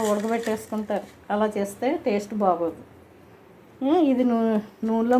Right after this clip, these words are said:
మగ్గేస్తుంది కదా. ఇలాగా పోపులు కూడా తీసేసుకున్నాం. పోపులు శనగపప్పు, మినప్పప్పు, ఆవాలు, జీలకర్ర, కొంచెం ఒక పెద్ద ఎండుమిర్చి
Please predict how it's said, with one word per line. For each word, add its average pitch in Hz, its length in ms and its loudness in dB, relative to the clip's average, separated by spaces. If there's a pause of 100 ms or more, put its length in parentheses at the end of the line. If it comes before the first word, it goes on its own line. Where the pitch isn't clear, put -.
మగ్గేస్తుంది 220 640 -2
కదా. 233 180 -2 (560)
ఇలాగా 190 320 2 (240)
పోపులు 226 400 4
కూడా 220 140 -2 (100)
తీసేసుకున్నాం. - 720 -4 (1400)
పోపులు 202 360 -8 (220)
శనగపప్పు, 196 560 -2 (140)
మినప్పప్పు, 196 580 -2 (240)
ఆవాలు, 196 380 2 (120)
జీలకర్ర, 196 480 -2 (680)
కొంచెం 220 320 -2 (180)
ఒక 202 160 0 (140)
పెద్ద 202 180 0 (140)
ఎండుమిర్చి 196 440 -4